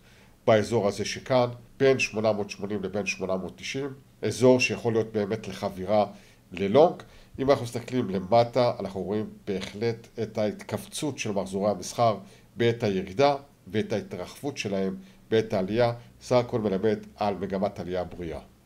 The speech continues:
עכשיו בואו נעבור לחלק השני, תקציר ממה שהיה אתמול בחדר המסחר. אז אני אתחיל קודם כל כמובן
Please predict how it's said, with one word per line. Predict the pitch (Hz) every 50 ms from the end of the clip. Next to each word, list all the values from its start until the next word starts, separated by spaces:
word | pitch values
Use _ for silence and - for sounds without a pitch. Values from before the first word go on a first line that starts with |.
| - -
עכשיו | - - 117 - 147 131
בואו | 120 131 123 117
נעבור | 113 107 98 110 113 104
לחלק | 98 95 95 113 101 98 95 92
השני, | 87 - - 101 110 143 156 151 147 - - - - _ - -
תקציר | - 123 104 110 - - - - 139 143 139 127 117 -
ממה | 101 98 104 101
שהיה | - - 98 98 95
אתמול | 95 98 98 98
בחדר | 95 - - 95 85 92 87 85
המסחר. | 87 78 80 - - - - 71 62 64 - - - - - - - - - - - - - - - - - - - - _ _ _
אז | - 117 113 139
אני | 135 156
אתחיל | 156 151 - - 160 139
קודם | - - 156 151 147 151
כל | 143 127
כמובן | - - 113 107 104 98 117 127 127 127 123 120